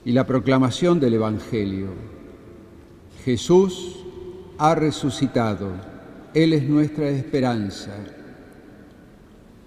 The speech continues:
Fieles discípulas se proponen embalsamar el cuerpo yaciente de Jesús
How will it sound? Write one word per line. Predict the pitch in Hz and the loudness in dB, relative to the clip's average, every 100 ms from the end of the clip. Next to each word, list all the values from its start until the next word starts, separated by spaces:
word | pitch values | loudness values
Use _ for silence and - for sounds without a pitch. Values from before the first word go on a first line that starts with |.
| - - - - - - - - - - - - - - - - | -20 -20 -20 -20 -20 -20 -20 -20 -20 -20 -20 -20 -20 -20 -20 -18
Fieles | - 156 180 180 151 | 6 8 10 8 4
discípulas | 156 - 180 175 175 175 165 | 2 2 -2 2 4 4 2
se | - 135 | 0 0
proponen | 127 120 160 165 160 156 147 - - - - - - | 0 2 4 4 2 0 -2 -8 -16 -16 -20 -20 -4
embalsamar | 117 120 127 117 - 123 147 151 | 2 4 4 2 0 2 4 4
el | 139 117 | 4 2
cuerpo | - 180 180 180 160 | 4 2 2 0 0
yaciente | 139 139 117 - 165 160 151 | 0 -2 -2 0 0 0 0
de | 127 | 0
Jesús | 107 113 - 165 165 - - - | -2 -6 -4 -2 -2 -6 -16 -18